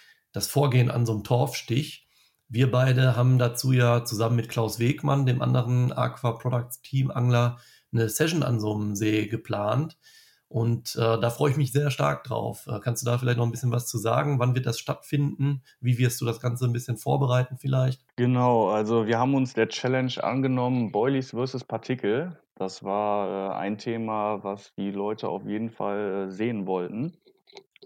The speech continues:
Speaker 2: Und, äh, ich bin selber mal ziemlich gespannt. Also ich hab eine Zeit lang auf einer Route auch, äh, viel mit Partikel geangelt,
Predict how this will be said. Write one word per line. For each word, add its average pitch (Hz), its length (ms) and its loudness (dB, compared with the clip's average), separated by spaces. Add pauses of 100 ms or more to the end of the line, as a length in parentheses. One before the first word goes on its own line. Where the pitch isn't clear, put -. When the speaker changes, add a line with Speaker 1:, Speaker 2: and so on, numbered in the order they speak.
Speaker 2:
Und, 107 500 0
äh, 104 240 2
ich 104 200 -8
bin 185 180 0
selber 165 260 2
mal 98 260 -2
ziemlich 98 320 -6
gespannt. 110 460 -4
Also 110 340 -2 (720)
ich 117 200 -2
hab - 340 -2
eine 156 420 2
Zeit 160 480 -2
lang 160 320 -2
auf - 240 -4
einer 143 240 0
Route 143 380 -2
auch, - 360 -4
äh, 135 200 0
viel 151 240 -4
mit 151 140 -4
Partikel 139 420 -6
geangelt, 170 720 -4